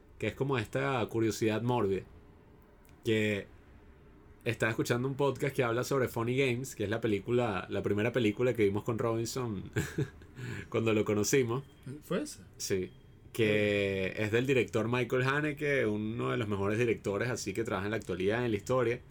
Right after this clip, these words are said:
Speaker 1: Y es una película que básicamente critica todo esto que digo de las películas de terror. O sea,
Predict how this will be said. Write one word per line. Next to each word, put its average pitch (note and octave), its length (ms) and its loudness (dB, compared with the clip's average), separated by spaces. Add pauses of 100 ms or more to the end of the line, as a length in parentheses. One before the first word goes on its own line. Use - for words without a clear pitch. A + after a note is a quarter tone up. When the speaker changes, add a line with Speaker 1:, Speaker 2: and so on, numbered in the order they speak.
(600)
Speaker 1:
Y A2+ 680 2 (580)
es A#2+ 100 0
una D3 160 0
película C3+ 420 2
que B2+ 100 0
básicamente A#2+ 560 0
critica B2 720 2 (100)
todo A2+ 180 2
esto - 200 -2
que B2+ 100 4
digo G#2+ 200 6
de C3+ 60 4
las B2 100 2
películas G#2 400 0
de B2 60 2
terror. G#2 300 0
O F#2 60 -2
sea, G2 340 0